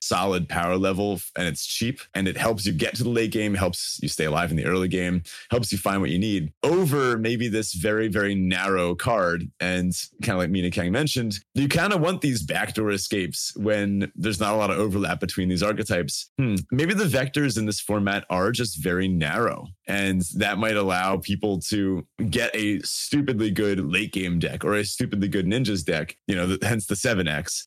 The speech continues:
But then when you don't have that, I've also experienced this where sometimes you just kinda feel like your deck flopped and it didn't get a cons-,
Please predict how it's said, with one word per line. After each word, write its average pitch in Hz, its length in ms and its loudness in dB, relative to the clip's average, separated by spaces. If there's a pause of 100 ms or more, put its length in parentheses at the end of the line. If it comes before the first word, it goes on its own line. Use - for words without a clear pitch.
But 127 180 2
then 160 160 4
when 151 120 2
you 131 120 2
don't 139 340 0
have 135 360 2
that, 95 320 0
I've 101 160 0
also 113 280 2
experienced 90 520 -2
this 87 180 -2
where 87 100 0
sometimes 101 460 0
you 92 80 2
just 95 180 -2
kinda 101 280 0
feel 104 180 -2
like 107 140 0
your 98 100 0
deck 87 200 -2
flopped 82 500 -2
and 92 100 2
it 85 140 0
didn't 95 280 -2
get 92 140 2
a 85 60 2
cons-, 76 340 -2